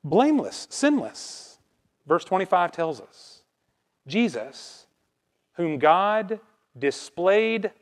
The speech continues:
publicly as a propitiation in his blood." That's the cross.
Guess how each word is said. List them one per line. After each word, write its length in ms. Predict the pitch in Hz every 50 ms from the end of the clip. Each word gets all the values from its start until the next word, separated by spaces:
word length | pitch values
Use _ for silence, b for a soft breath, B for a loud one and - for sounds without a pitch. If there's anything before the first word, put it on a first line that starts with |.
| _ -
publicly 800 | - - 180 143 127 110 107 - _ - 90 85 90 - 120 _ _ _ _ _ _ _ _ _ _ _ _ _ _ _ _ _ _ _ _ -
as 140 | 139 127 117
a 80 | 131
propitiation 1300 | 120 - - 127 113 - - - - 214 202 - - 220 180 156 151 151 143 - - 143 135 135 131 131 131 _ _ _ _ _ _ _ _ _
in 180 | - 123 110 98
his 180 | 104 131 127 113
blood." 480 | 110 107 104 95 95 - - - - - _ _ _ _ _ _ _ _ _ _ _ _ _ _ _ _ _ _
That's 240 | - 143 151 147 -
the 140 | - - -
cross. 840 | - - - 208 190 165 117 - - - - - - - - _